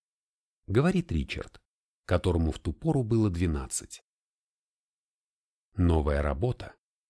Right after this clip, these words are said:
постоянно расширяла горизонты Дона и, соответственно, Мими. То, что некогда было спокойной жизнью в Колорадо в окружении соколов,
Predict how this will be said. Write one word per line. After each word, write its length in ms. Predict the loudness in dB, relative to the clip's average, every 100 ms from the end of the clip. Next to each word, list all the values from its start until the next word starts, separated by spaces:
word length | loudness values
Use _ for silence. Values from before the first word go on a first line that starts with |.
| -2
постоянно 600 | 0 2 2 4 4 4
расширяла 560 | 2 2 4 4 4 4
горизонты 580 | 6 6 6 4 2
Дона 480 | 2 2 2 2 -2 _ _ _
и, 100 | 0
соответственно, 840 | 2 4 2 0 -4 -4 -4 0 2
Мими. 440 | 2 2 0 -4 _ _ _ _ _ _ _ _ _ _ _ _ _
То, 340 | 0 0 0 -6 _ _
что 220 | -6 2 4
некогда 460 | 4 4 0 0
было 260 | 0 2 2
спокойной 560 | 0 -2 2 2 4
жизнью 380 | 2 2 2 0
в 60 | 0
Колорадо 640 | 0 2 2 2 0 -4 _ _
в 120 | -2
окружении 580 | 0 2 2 2 2 0
соколов, 680 | 0 -2 -2 -4 -8 -10